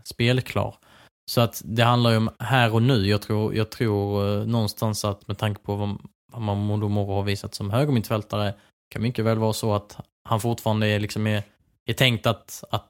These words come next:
konkurrera där mest. Men just nu då, vi har ju Noel Mbo som knappt har spelat någonting. Mamadou Moro är ju trots allt inne i den allsvenska kostymen och det allsvenska tempot. Det är kanske är därför man, eh, kör på honom där.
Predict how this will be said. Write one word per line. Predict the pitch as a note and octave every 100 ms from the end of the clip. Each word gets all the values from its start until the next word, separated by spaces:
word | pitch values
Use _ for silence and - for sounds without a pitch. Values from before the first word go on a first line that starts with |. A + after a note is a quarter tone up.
| _
konkurrera | - C3 A#2 B2 A#2 A#2+
där | B2+
mest. | A2 C3 - - - - _ _ -
Men | A#2
just | B2 -
nu | C3 C3 G2+
då, | G2+ G2+ - _ _ _ -
vi |
har | A#2
ju | A#2+
Noel | A#2 A#2+ A#2+
Mbo | A#2 B2+ A2+
som | - A2
knappt | - A#2+
har | A#2+
spelat | - A#2+ A2+
någonting. | B2 A2+ G2+ B2 F#2+ F#2+ _ _ _ -
Mamadou | A2+ A2+ A2
Moro | A2+ A#2 G#2 G#2+
är | G#2+
ju | A2+
trots | A2 A#2
allt | A#2+ G#2+
inne | A#2+ A#2 A2
i |
den | A2
allsvenska | A2+ A2+ - G#2+ - G#2+ G#2+ G#2+ - - -
kostymen | A#2+ - A#2+ A2+
och | A#2
det | A#2
allsvenska | B2 - A2+ A#2
tempot. | D3 G#2 - G2 - _ _ _ _ _ -
Det |
är | A2+
kanske | A#2+ A2+
är |
därför | A#2 G#2+ -
man, | A2 G#2 G#2
eh, | G2+ G2+ G#2 G#2+ A2 B2+ - - -
kör | - G#2+
på | -
honom | A2+ G#2+ A2
där. | G#2